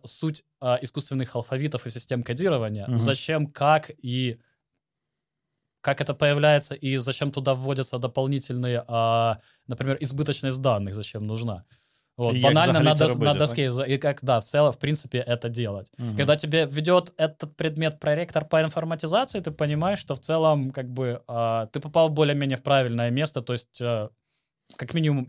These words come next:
Speaker 1: тут есть чему тебя научить. Вот.
Speaker 2: Короче,
Speaker 1: И
Speaker 2: ти-, м, м, подобалося.
Speaker 1: Да, в университете мне на-,
Speaker 2: Мгм,
Speaker 1: мне
Speaker 2: мгм.
Speaker 1: все нравилось. А на тот момент, опять же, работа.
Speaker 2: А що, кстати, до речі, плюси?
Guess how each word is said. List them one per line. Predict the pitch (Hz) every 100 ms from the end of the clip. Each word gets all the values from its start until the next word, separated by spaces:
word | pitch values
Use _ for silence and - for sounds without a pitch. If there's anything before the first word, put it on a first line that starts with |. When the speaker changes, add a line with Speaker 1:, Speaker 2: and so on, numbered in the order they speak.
| -
Speaker 1:
тут | 175 151
есть | 180 180
чему | - 151 156
тебя | 147 135 131
научить. | 127 127 101 87 _ _ _ _ _ _ 110
Вот. | 107 95 90 - - - - -
Speaker 2:
Короче, | 131 127 160
Speaker 1:
И |
Speaker 2:
ти-, | 208 233 226
м, | 131 120 101 - 92 - -
м, | 113 107 - 120 - -
подобалося. | 123 113 95 85 95 - - 151
Speaker 1:
Да, | 160 135
в |
университете | 135 151 - 254 220 175
мне | 147 151 139
на-, | 123
Speaker 2:
Мгм, | 123
Speaker 1:
мне | 139 139
Speaker 2:
мгм. |
Speaker 1:
все | 117
нравилось. | 156 208 254 254 240 - -
А | 151 151
на | 147
тот | 151 151
момент, | 156 151
опять | 151 147 127
же, | 127 127
работа. | 156 240 269 233 220 220 _ _ _ _ - - -
Speaker 2:
А | 110
що, | 147 156
кстати, | 143 135
до | 117 117
речі, | 107 104
плюси? | 113 - 90